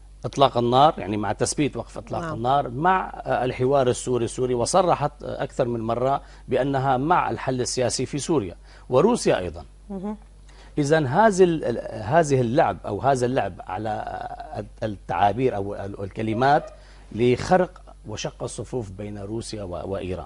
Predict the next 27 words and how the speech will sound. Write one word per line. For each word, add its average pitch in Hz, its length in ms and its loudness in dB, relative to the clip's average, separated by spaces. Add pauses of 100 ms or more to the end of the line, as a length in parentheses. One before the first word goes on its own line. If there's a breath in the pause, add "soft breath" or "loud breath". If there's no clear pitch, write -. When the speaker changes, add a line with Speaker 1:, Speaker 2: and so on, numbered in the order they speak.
(240)
Speaker 2:
نعم. 170 200 -6
Speaker 1:
وهذه 175 240 6
محاولة 139 500 2
فاشلة، 98 480 -4
يعني. 69 200 -14 (360)
Speaker 2:
نعم. 123 540 -6
Speaker 1:
هذا 135 140 -2
ما 104 120 -2
يحصل. 202 200 -4
Speaker 2:
آه، 220 140 0
ومن 285 320 2
هنا 302 220 2
جاء 185 260 0
تأكيد 170 540 -6
أيضًا 185 280 -4
السيد 156 380 -4
الجعفري، 175 460 -2
بما 165 220 -6
أنه 175 220 -8
كان 180 120 -4
امبارحة 175 560 -2
تصريحه 190 480 -2
على 180 200 4
متن 220 280 2
الطائرة، 165 580 0
ف - 140 -6
Speaker 1:
نعم. 185 280 4